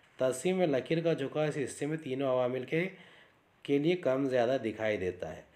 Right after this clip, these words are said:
लेकिन हज़ार मीटर के बाद इन तीनों अवामिल का तनासुब में फ़र्क नहीं होता। उमूमन पाँच सौ मीटर गहरा तक, गहराई तक समंदरी पानी को सतह समंदर कहा जा सकता है। इस पानी पर हवाएं, सूरज की शुआएं के असरात दिखाई देते हैं।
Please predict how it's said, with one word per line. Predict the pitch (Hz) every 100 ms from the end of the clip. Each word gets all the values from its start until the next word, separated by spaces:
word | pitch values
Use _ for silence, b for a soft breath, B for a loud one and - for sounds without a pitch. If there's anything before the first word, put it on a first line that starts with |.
| b b _
लेकिन | 123 123 156
हज़ार | 117 147 160
मीटर | 160 160 160
के | 156
बाद | 160 147
इन | 151
तीनों | 139 139 147
अवामिल | 139 139 139
का | 143
तनासुब | 135 127 - 139
में | 135
फ़र्क | 143 156 160
नहीं | 113 110
होता। | 101 95 92 78 - B B B B B
उमूमन | 139 185 208
पाँच | 196 160 156
सौ | 160 175
मीटर | 170 170 165
गहरा | 147 139 147
तक, | 170 175 - -
गहराई | 113 120 117 131 139
तक | 143 190
समंदरी | - 120 123 123 123 143
पानी | 165 123 117 123
को | 143
सतह | - 107 127
समंदर | 127 117 117 123
कहा | 123 110 110
जा | 110 101
सकता | 95 90 - 90
है। | 85 - B B B B B -
इस | 180 180
पानी | 170 165
पर | 170 175
हवाएं, | 120 123 135 143 143
सूरज | 131 135 127 127
की | -
शुआएं | 120 - 120 127 131
के | 127
असरात | 107 131 127
दिखाई | 107 107 117 120
देते | 117 117 - 120
हैं। | 113 113 113